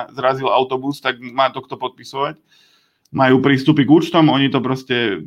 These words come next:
ani úrady by na mne nestali, ani nič. Ale keby som mal čas na to nájsť riaditeľa namiesto mňa, tak by som, tak si myslím, že by to bolo v pohode.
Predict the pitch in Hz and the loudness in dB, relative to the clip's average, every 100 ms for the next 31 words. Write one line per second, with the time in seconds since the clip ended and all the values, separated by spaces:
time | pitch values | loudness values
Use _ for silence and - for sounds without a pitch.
0 | 78 92 82 87 127 101 143 170 170 151 | -12 -12 -8 -4 -4 0 2 4 4 2
1 | 147 143 139 135 135 135 131 123 120 123 | 2 0 -2 -6 -6 -6 -4 -6 -8 -10
2 | 165 202 - _ _ _ _ _ _ - | -12 -14 -20 _ _ _ _ _ _ -2
3 | 123 123 131 135 127 120 - - 175 208 | 0 2 2 2 2 0 -2 -2 -2 0
4 | 226 196 170 165 180 170 147 170 147 156 | 0 4 4 4 2 2 2 2 2 2
5 | 139 127 123 131 113 127 123 175 139 131 | 0 0 -2 -4 -4 -2 -2 -2 -2 -2
6 | 151 185 147 107 123 302 - _ _ 135 | -4 -4 -4 -4 -6 -8 -10 _ _ -6
7 | 131 135 160 147 139 147 - 165 160 160 | -6 -6 -4 -4 -4 -6 -6 0 0 0
8 | 160 147 143 135 147 139 135 - 131 113 | 0 0 -2 -2 -2 -2 -2 -4 -4 -4
9 | 110 | -6